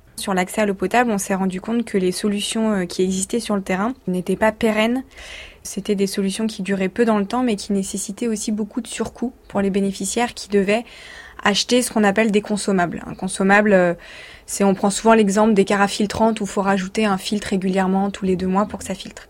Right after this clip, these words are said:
Et donc, quand on vit en dessous du seuil de pauvreté, c'est assez compliqué de s'approvisionner dans ce type de produit. Du coup, notre solution,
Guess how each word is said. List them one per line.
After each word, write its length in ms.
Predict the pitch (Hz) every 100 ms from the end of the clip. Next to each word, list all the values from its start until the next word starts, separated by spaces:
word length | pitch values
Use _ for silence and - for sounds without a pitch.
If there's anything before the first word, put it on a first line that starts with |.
| -
Et 80 | 196
donc, 180 | 196
quand 220 | 196 202 202
on 180 | 196
vit 220 | 185 220 226
en 80 |
dessous 260 | 202 202 240
du 100 | 220
seuil 180 | 214 208
de 100 | 202
pauvreté, 640 | 214 196 196 196 226 262
c'est 240 | - - -
assez 240 | 202 226
compliqué 400 | 220 202 202 220
de 60 | 214
s'approvisionner 680 | 202 - 190 190 190 202
dans 120 | 208 190
ce 100 | 196
type 240 | - 214
de 80 | 180
produit. 420 | - 190 226 330 - - - -
Du 100 | 196
coup, 140 | 196
notre 200 | 277 240
solution, 580 | - 220 208 - 262 285